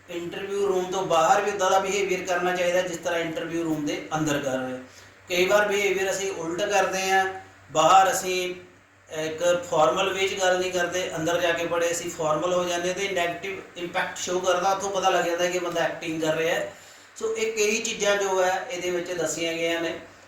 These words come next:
ਇਸੇ ਤਰ੍ਹਾਂ ਜੇ ਕੋਈ ਬੰਦਾ ਝੂਠ ਬੋਲ ਰਿਹਾ ਹੋਏਗਾ, ਜੇ ਅਸੀਂ ਉਹਨੂੰ ਜਾਣਦੇ ਹਾਂ, ਆਪਣੇ ਬੰ-, ਆਪਣਿਆਂ ਨਾਲ ਯਾਨੀ ਝੂਠ ਨਹੀਂ ਬੋਲਿਆ ਜਾ ਸਕਦਾ, ਆਪਣੇ ਦੋਸਤਾਂ ਦੇ ਨਾਲ, ਕਿਉਂਕਿ ਜਿਨ੍ਹਾਂ ਨਾਲ ਅਸੀਂ ਲੰਬੇ ਤਰੀਕੇ ਤੋਂ ਰਹਿੰਦੇ ਹਾਂ, ਲੰਬੇ ਸਮੇਂ ਤੋਂ ਰਹਿੰਦੇ, ਉਹਨਾਂ ਬਾਰੇ ਅਸੀਂ ਸਾਰਾ ਕੁਝ ਜਾਣਦੇ ਹਾਂ, ਸਾਡੇ ਬਾਰੇ ਵੀ ਲੋਕ ਉਨਾ ਹੀ ਜਾਣਦੇ ਹੋਣਗੇ।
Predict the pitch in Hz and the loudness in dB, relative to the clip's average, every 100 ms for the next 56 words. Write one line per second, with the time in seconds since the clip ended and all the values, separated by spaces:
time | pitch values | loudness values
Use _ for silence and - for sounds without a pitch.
0 | - - 202 226 220 226 220 208 208 202 | -20 -8 0 2 4 4 4 2 0 0
1 | 202 202 202 180 170 180 185 190 190 190 | 2 0 0 -6 -4 -2 -2 2 4 4
2 | 190 185 190 190 - - - - 160 175 | 2 0 0 -2 -6 -16 -20 -8 0 0
3 | 185 190 196 170 156 151 156 175 180 175 | 0 0 0 0 2 2 2 0 0 0
4 | - - - - - - - - - 165 | -4 -12 -20 -20 -20 -20 -20 -20 -8 -4
5 | 160 175 180 185 185 180 185 190 190 185 | -2 2 2 2 2 0 2 2 2 2
6 | 190 190 185 190 190 180 160 170 196 170 | 4 4 4 -2 -4 -6 -2 -2 0 0
7 | 165 170 160 160 160 160 160 165 160 151 | 2 4 2 2 0 -2 -2 -4 -6 -6
8 | 147 151 170 170 170 175 175 185 185 160 | -8 -4 -2 -2 -2 -2 -4 -4 -6 -4
9 | 170 180 180 180 180 160 156 175 175 170 | -2 0 0 0 0 2 2 0 -2 -6
10 | 165 165 175 170 165 170 170 156 156 165 | -6 -6 -4 0 0 0 0 0 0 0
11 | 156 156 156 165 160 175 185 185 185 165 | -2 -4 -2 -2 -2 -2 -2 0 2 2
12 | 165 - 175 165 185 190 180 165 160 160 | 0 -2 0 2 2 0 -2 -2 0 2
13 | 180 156 190 - 196 214 208 202 190 180 | 0 2 2 2 2 4 4 2 0 0
14 | 175 185 180 175 175 170 156 156 160 160 | -2 -4 0 0 0 0 0 0 -2 -2
15 | 165 180 - | -2 -2 -6